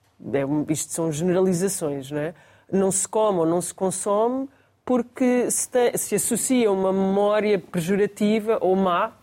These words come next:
pejorativa diria que não, ao bedum, ao, à carne ser mais dura, mais seca. Portanto, isto também tem a ver com estas coisas que nós às vezes nos esquecemos, porque depois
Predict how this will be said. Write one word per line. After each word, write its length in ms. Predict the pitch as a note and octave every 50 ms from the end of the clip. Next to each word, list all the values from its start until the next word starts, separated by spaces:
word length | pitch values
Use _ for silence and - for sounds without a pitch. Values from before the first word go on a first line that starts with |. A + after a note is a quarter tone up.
| _ _
pejorativa 540 | - D#3 D3 D#3 D#3+ D3+ - F3 E3 D3+ D#3
diria 280 | D3 D#3 C#3+ D#3 D#3 C#3+
que 140 | - -
não, 200 | F3 E3+ F3+ G3 F#3+ - - - - -
ao 100 | - D#3+
bedum, 560 | D3+ D3 E3 D#3+ F#3+ G#3+ A3 G#3+ G#3+ G#3+ G3
ao, 200 | E3+ E3 D#3+ D3
à 100 | D#3+ D#3+ D3+
carne 600 | - F3 E3 D#3 E3+ F3 F3 E3+ E3+ E3 E3 D#3
ser 220 | - - F#3 E3
mais 260 | F3 F3 F3+ F#3+ E3 E3
dura, 320 | F3+ G#3+ A3 G#3+ F#3+ F3+
mais 280 | E3 E3 D#3+ D#3 D3+ -
seca. 460 | - - A3 G#3+ G3+ G3+ - F#3 F3+ - - - - _
Portanto, 220 | _ - F#3+ F3+ A#3+
isto 140 | A#3+ - -
também 220 | D4 C4+ C4+ C4+
tem 200 | C4 - C4+ C4+
a 20 | B3+
ver 140 | A3 B3 A#3+
com 160 | - B3+ B3
estas 280 | A#3+ A#3+ - - -
coisas 300 | - - A#3 A3 A#3 A3+
que 100 | - -
nós 180 | A#3 A#3 A3 G#3
às 100 | A3 G3+
vezes 220 | F#3+ G#3+ G#3+ F#3 F#3+
nos 180 | G3+ G3+ F#3
esquecemos, 580 | - - - F#3 E3+ - - G3 G3 G#3+ G3 -
porque 220 | - - G#3+ F#3 -
depois 320 | - - A3 A3 G#3 -